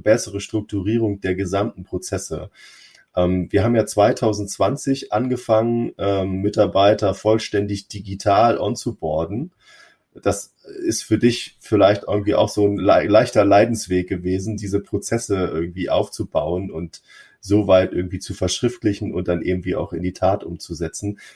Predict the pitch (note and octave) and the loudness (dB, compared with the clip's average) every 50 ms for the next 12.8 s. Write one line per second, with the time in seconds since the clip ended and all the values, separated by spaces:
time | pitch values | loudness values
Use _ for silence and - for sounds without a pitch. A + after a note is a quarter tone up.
0 | _ _ - G2 G2 G2 - - A2+ G#2+ - G2+ F2+ F#2 F2 - - - - - | _ _ 0 2 2 2 2 0 -2 -2 -2 -2 4 6 6 6 6 4 0 0
1 | - - F2+ - - E2+ - - - - - - F2+ F2+ G2+ G#2 A2 A2+ - _ | 0 0 -2 -4 -6 -8 -10 -12 -14 -8 -2 0 0 2 0 0 -4 -8 -12 _
2 | _ _ _ _ - F2 F2+ F#2+ G2 G2 F#2 C#2+ E2 - - F2+ F#2 F#2 F#2 F2 | _ _ _ _ -14 -10 -8 -6 -4 -4 -4 -6 -8 -8 -8 -6 -4 -2 -4 -4
3 | D2+ D#2 F#2+ G2 G2 F#2 F2+ - G2 - - F#2+ - B2 - - - E2+ D#2+ D#2 | -4 -4 -2 0 0 0 0 0 0 0 0 0 2 0 0 0 0 2 2 4
4 | D#2 E2 E2 D#2 - - - D#2+ D2+ D2+ D2+ D#2+ D#2 D2 D#2+ D#2+ - - - - | 4 4 2 2 -2 -6 -6 -4 -4 -4 -4 -6 -8 -10 -12 -16 -18 -10 -4 -2
5 | F2+ E2+ F2 E2 D#2 D#2+ - - _ _ _ _ - F#2 F2 E2 E2 D#2+ D2+ - | 0 0 0 -2 -4 -6 -10 -14 _ _ _ _ -2 0 0 0 0 -2 -6 -8
6 | - _ _ - F2 F2 E2+ D#2+ E2 E2+ E2+ F2+ F#2+ F#2 E2+ F2+ F2 E2 D#2+ E2 | -14 _ _ -4 -2 0 0 2 2 2 2 2 0 -2 -4 -4 -2 0 2 2
7 | F2+ G2+ - - - - - A2+ A#2 A#2 A#2+ A2+ - - - - G2+ G2 G2+ G2 | 2 2 0 -4 -8 -6 -4 -4 -2 0 -2 -2 -4 -2 -2 0 0 0 0 0
8 | F#2 G2 G2+ G2+ - - A2 G2+ G2+ G#2+ G#2+ - - - - - - _ _ _ | 0 -2 -2 -4 -4 -4 -2 0 0 -2 -2 -6 -12 -20 -20 -20 -20 _ _ _
9 | _ _ - E2 F2+ F2+ E2 F2 F#2 F2+ F2+ F2 E2 - - F#2+ F2+ F2+ G2 F#2+ | _ _ 0 2 2 2 2 2 2 4 4 2 2 2 4 4 4 4 4 2
10 | F2+ F2+ F#2+ F2+ F#2 F#2 F#2 F2+ E2+ E2 E2+ E2 F#2 G#2 A2+ A2+ G#2+ G2 F2+ F#2 | 0 0 0 0 0 0 0 0 0 0 2 2 2 2 2 2 2 0 0 0
11 | E2+ F2 F#2 - - G2+ F2+ - - F#2 F2 G2 A#2+ - F2+ E2+ E2+ - - D#2 | 0 0 -2 -2 -2 -4 -4 -4 -4 -2 -2 -2 -2 -2 -2 -4 -4 -4 -8 -8
12 | - E2 E2 E2 E2+ E2 E2+ E2+ - - D#2 D#2 D#2 E2+ G2+ A2+ | -8 -8 -8 -6 -6 -6 -4 -6 -6 -4 -4 -4 -4 -6 -8 -10